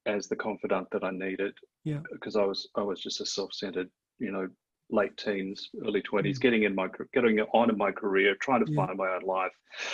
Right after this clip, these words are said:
Speaker 1: and that sort of stuff. So, uh, I didn't draw alongside Dad like my eldest brother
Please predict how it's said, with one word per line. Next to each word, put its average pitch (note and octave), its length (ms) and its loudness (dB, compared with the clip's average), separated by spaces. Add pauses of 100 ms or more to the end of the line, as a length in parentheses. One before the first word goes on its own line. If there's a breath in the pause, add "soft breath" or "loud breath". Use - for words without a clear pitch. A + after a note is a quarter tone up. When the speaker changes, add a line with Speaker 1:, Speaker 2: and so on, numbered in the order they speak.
(320 loud breath)
Speaker 1:
and G#2+ 180 2
that G#2+ 200 4
sort G2+ 160 -2
of G2 60 -4
stuff. - 360 -4
So, G2+ 460 2 (160)
uh, G#2 320 4 (120)
I A#2 80 4 (100)
didn't D#3+ 260 2
draw A#2+ 260 4
alongside G#2 600 2
Dad F#2 300 4 (200)
like G2 220 0 (140)
my G2+ 400 2 (260)
eldest D#3+ 420 6
brother - 180 -2